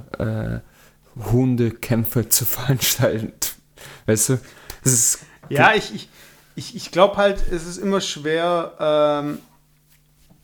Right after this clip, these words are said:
Speaker 2: sowas zu verteidigen, wenn man selbst spielt, beziehungsweise sowas anzugreifen, wenn man gar nicht spielt. Und ich frag mich dann immer, äh, wer abseits der Realität hier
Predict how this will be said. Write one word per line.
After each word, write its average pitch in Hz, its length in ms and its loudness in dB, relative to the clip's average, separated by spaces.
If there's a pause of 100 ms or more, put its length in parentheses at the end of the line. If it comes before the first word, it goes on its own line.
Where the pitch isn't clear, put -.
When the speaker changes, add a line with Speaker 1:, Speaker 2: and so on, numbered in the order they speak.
(480)
Speaker 2:
sowas - 680 -4
zu 175 100 -8
verteidigen, 170 640 0
wenn 156 120 0
man 151 380 0
selbst 151 420 0
spielt, 240 420 -6 (520)
beziehungsweise 170 520 0
sowas 160 200 0
anzugreifen, 170 540 0
wenn 160 100 0
man 151 120 2
gar 135 140 2
nicht 139 140 -2
spielt. 110 400 -8 (400)
Und 156 80 0
ich 151 80 -2
frag 208 160 4
mich 190 100 0
dann 185 140 -2
immer, 196 280 2 (380)
äh, 165 320 4 (320)
wer 185 600 4 (920)
abseits 175 480 4
der 175 160 4
Realität 160 520 -2
hier 170 220 -4